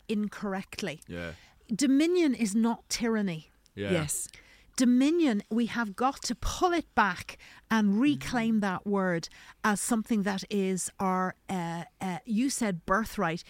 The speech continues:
Speaker 1: but it's our legacy, our inheritance.
Speaker 3: Mm.
Speaker 1: It's what God has given us. He's meant us to rule
Speaker 3: Mm-hmm.
Speaker 1: and to reign
Speaker 2: Yeah.
Speaker 1: with him. And that's why this understanding of the scepter, sitting in that place, we don't have to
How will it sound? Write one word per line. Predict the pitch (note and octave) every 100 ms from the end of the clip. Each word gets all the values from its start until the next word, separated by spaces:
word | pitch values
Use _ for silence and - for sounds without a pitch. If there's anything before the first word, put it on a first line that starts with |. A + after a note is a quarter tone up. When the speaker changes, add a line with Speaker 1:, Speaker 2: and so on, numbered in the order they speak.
| - - -
Speaker 1:
but | C#4+
it's | -
our | B3+ B3
legacy, | B3+ B3+ D#4+ F#4 - D4 A#3
our | G#3+
inheritance. | G#3 - - C4 C4 - G3+ E3 C#3
Speaker 3:
Mm. |
Speaker 1:
It's | A3+ -
what | G3+
God | B3+ C#4+ D4+
has | B3 F3+
given | - B3 C4+
us. | G3 - - - -
He's | D4+ C4+
meant | C4 B3+ C#4+ F#4 G4+ -
us | A3 -
to | - A3+
rule | G3+ A#3+ A#3+ A#3+ D3+
Speaker 3:
Mm-hmm. | F3
Speaker 1:
and | G#3+
to | A3+
reign | G#3+ G#3+ G#3+ G#3+
Speaker 2:
Yeah. | G#3
Speaker 1:
with | G#3
him. | A#3+ G#3+ - - -
And | B3 A#3
that's | E4 - -
why | E4+
this | C4 B3+
understanding | A#3+ A#3 - A#3 A3+ G#3
of | F#3+
the | F3+
scepter, | - - C#4 C4 - - D#3+ - - - -
sitting | - - G4+ G4 A#4 F4
in | D4 B3
that | A#3 G#3+ -
place, | - A#3+ G#3+ F3 - - - -
we | D4
don't | A4 A#4 E4+
have | D4+ -
to | - A#3+